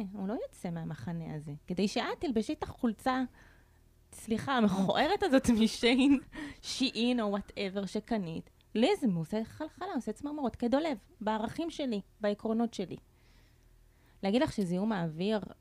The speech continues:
אה, מעניין אותי ברמות מטורפות, לקח לי זמן. לא משם הגעתי לעולם אופנת היד שנייה, לא, הגעתי מתוך מקום של מגניב ויפה. לא הגעתי מתוך מקום של אקולוגיה. אחרי שנחשפתי למספרים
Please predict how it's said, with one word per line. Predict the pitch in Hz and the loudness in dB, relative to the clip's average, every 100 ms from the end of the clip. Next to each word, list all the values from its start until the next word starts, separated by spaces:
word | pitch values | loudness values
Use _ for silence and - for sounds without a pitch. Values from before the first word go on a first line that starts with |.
| - | -12
אה, | - | -10
מעניין | 156 156 156 160 175 220 | -6 -6 -4 -4 -2 0
אותי | 208 202 | 0 -2
ברמות | 165 160 156 170 202 | -2 -4 -6 -4 -4
מטורפות, | 202 175 175 156 151 - 285 285 - | -4 -4 -4 -6 -6 -2 -2 -2 -6
לקח | 185 - 254 226 | -6 -4 -4 -2
לי | 196 | -4
זמן. | 170 185 190 160 160 - - | -4 -4 -4 -6 -8 -8 -4
לא | 247 508 | -2 -2
משם | - 226 185 | -4 -2 -2
הגעתי | 175 170 - 175 | -2 -4 -6 -6
לעולם | 165 165 160 | -4 -4 -6
אופנת | 165 170 165 | -6 -8 -8
היד | 165 156 | -8 -8
שנייה, | - 160 180 | -8 -8 -6
לא, | 403 | -4
הגעתי | 302 269 392 | -4 -4 -6
מתוך | 359 311 359 | -8 -6 -6
מקום | 294 - 311 | -6 -6 -6
של | 302 | -4
מגניב | 226 180 208 269 294 | -4 -2 0 0 0
ויפה. | 185 151 - 220 143 - _ _ _ _ _ - | -4 -4 -2 -2 -2 -10 _ _ _ _ _ -10
לא | 320 | -8
הגעתי | 523 466 | -6 -2
מתוך | 214 - 185 | -2 -2 -4
מקום | 180 170 170 | -4 -6 -6
של | 160 160 | -6 -8
אקולוגיה. | 160 175 151 139 139 139 _ - - _ | -6 -4 -4 -6 -8 -10 _ -20 -20 _
אחרי | - 240 | -4 -2
שנחשפתי | 370 180 156 - 262 - 294 | 0 0 -2 -2 -4 -2 -2
למספרים | 208 175 175 - 151 190 233 180 | 0 0 -4 -8 -6 -2 -2 -4